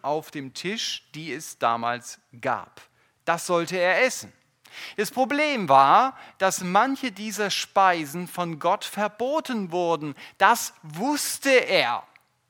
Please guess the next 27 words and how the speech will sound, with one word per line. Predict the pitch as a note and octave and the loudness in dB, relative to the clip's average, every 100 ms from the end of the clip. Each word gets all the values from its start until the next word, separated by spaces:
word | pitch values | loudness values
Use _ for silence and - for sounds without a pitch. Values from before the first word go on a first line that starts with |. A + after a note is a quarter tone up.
| _ _ | _ _
zu | - D3 | -10 -2
der | D3+ D3 | 0 0
Zeit | - D#3 D#3 F3 - D3+ | 2 4 4 0 -10 -10
des | C#3+ - | -10 -4
Alten | C#3 D3 E3 | -4 -4 -8
Testamentes. | - C#3+ - F3+ F3 A3+ A#3+ C3 - - - - - | -12 -12 -8 -6 -4 -6 -6 -10 -12 -16 -20 -18 -8
Und | F3+ | -6
die | F#3 | -6
Frage | - F3+ A#3 A3+ D3 | -2 2 4 2 0
ist | C#3 - | -4 -2
jetzt, | E3+ F3 - | -4 -2 -2
was | G#3+ - | -2 -2
tut | - D4 D#4+ C#4 | -4 -2 0 2
er? | B3+ A#3 C3+ G2+ - _ _ _ - | 6 8 6 0 -20 _ _ _ -6
Das | F#3+ | -6
bringt | - A3 C#4 C4+ | 0 0 0 0
ihn | B3+ | 4
natürlich | A#3 A3 C#4 C#4+ A#3+ | 4 4 -2 0 -2
in | G#3+ | 4
einen | G#3 A3 | 4 4
massiven | G#3 - C4+ C#4 B3 G#3+ | 0 0 -4 -4 -4 -4
Konflikt. | G#3+ G3 - C4+ - - - _ _ - - - | -4 -6 -4 -6 -6 -20 -20 _ _ -20 -18 4
Macht | A#3 - | 4 4
er | A3+ | 0
die | G#3 E3+ | 2 6
Augen | G#3+ G#3 D#3 - | 8 6 2 -8
zu | - C4+ | -4 -2